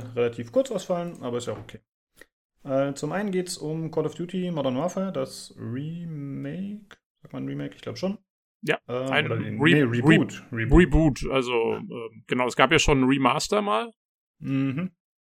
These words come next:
Speaker 2: Ähm, und jetzt kommt der Reboot, mit, wo alles neu gemacht wird. Aber halt im Spirit vom alten Modern Warfare.
Speaker 1: Genau.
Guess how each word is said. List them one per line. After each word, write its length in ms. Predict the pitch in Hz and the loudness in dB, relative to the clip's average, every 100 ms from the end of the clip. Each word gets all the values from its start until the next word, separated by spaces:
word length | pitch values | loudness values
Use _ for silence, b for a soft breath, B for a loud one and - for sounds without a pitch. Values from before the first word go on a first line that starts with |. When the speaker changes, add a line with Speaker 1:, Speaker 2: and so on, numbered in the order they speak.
| _ | _
Speaker 2:
Ähm, 760 | 143 139 135 135 135 135 131 135 | -2 4 4 6 4 0 -6 -8
und 240 | - 135 123 | -6 -6 -4
jetzt 280 | 127 - - | -6 -6 -8
kommt 240 | - 123 | -8 -4
der 120 | 127 123 | -4 -4
Reboot, 380 | 123 117 123 117 | -6 -6 -8 -6
mit, 140 | - 113 _ - _ - | -10 -12 _ -20 _ -16
wo 100 | 123 | -8
alles 220 | 123 120 131 | -6 -6 -6
neu 160 | 60 | -6
gemacht 300 | 117 117 - | -6 -8 -10
wird. 160 | - - _ _ _ _ | -10 -10 _ _ _ _
Aber 240 | 120 113 | -10 -8
halt 160 | 120 117 | -8 -8
im 180 | 127 127 | -8 -8
Spirit 600 | - - _ 160 139 - - - | -8 -8 _ 2 2 0 -10 -14
vom 220 | - 127 | -10 -8
alten 220 | 127 - | -8 -8
Modern 260 | 62 60 58 | -8 -8 -10
Warfare. 280 | 58 - - _ _ _ _ - | -12 -12 -14 _ _ _ _ -16
Speaker 1:
Genau. 440 | 139 120 113 113 | -8 -6 -6 -10